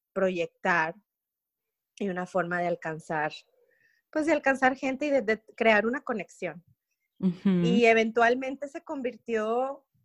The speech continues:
Speaker 1: te puedo decir que en este momento es, es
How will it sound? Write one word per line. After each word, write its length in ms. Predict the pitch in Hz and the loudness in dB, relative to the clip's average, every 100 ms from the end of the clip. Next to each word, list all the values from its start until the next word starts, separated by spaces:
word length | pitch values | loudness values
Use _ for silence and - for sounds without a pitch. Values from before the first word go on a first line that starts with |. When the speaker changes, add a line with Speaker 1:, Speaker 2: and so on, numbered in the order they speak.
| _ | _
Speaker 1:
te 100 | 220 | -12
puedo 200 | 208 233 | -4 -4
decir 200 | 269 320 - | -4 -6 -8
que 60 | |
en 80 | 285 | -8
este 220 | 277 277 | -8 -6
momento 580 | 277 262 233 233 226 254 | -6 -4 -4 -6 -4 -4
es, 300 | 233 233 - | -4 -6 -10
es 480 | - 214 - - - | -8 -8 -10 -20 -20